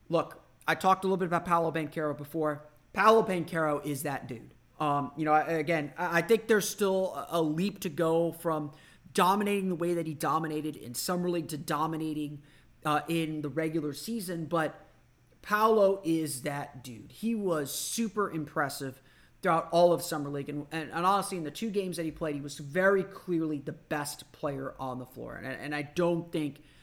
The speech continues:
it was particularly close. Uh,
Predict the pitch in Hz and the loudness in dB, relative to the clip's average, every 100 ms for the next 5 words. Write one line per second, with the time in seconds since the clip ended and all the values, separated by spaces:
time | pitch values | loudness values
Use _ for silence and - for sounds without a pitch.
0 | _ _ - 175 170 160 - 156 - - | _ _ -4 -2 0 -2 -2 -10 -10 -10
1 | 143 135 135 - 117 - - _ - - | -10 -10 -12 -12 -14 -14 -20 _ -20 -20
2 | _ - 156 151 | _ -6 -2 0